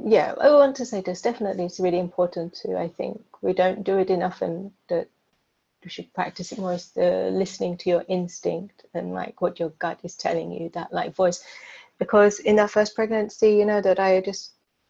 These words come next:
I don't know why I didn't, why I felt it was so wrong to, like, maybe go and get that second opinion. And actually, you know, if I would have done it, so what? It would be like, I,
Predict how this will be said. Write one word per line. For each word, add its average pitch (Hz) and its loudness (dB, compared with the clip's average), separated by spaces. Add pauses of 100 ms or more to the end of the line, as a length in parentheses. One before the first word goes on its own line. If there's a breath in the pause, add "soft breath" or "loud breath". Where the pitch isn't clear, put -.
I 196 6
don't 208 4
know 220 2
why 202 2
I 202 0
didn't, 202 -2 (1300)
why 196 4
I 185 4
felt 170 0
it 190 0
was 185 -4
so 170 0
wrong 175 0
to, - -6
like, 160 -2
maybe 180 0
go 175 2
and 170 -6
get 185 0
that - -4
second 175 -6
opinion. 190 -4 (460 loud breath)
And 240 2
actually, 247 4
you 220 6
know, 226 6
if 226 2
I 240 8
would 240 4
have 226 0
done 180 -2
it, 233 -4
so 196 2
what? 196 4
It 170 6
would 180 -2
be 180 4
like, 180 0 (800)
I, - 0